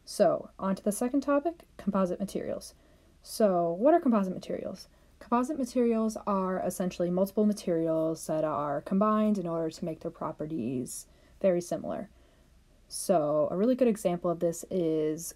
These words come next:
combining metals and plastics. So, as talked about before, plastics are really good insulators.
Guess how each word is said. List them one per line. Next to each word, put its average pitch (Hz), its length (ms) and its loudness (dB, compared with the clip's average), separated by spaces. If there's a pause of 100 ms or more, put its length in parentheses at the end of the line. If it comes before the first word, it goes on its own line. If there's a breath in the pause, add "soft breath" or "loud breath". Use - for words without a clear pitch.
combining 160 800 -2
metals 165 640 -4
and 165 280 -4
plastics. - 540 -6
So, - 360 2
as - 200 -2
talked - 220 -10
about 156 200 -6
before, 262 420 0
plastics - 540 -6
are 156 420 -2 (520 loud breath)
really 170 300 -4
good 151 480 -2 (600 soft breath)
insulators. 190 640 0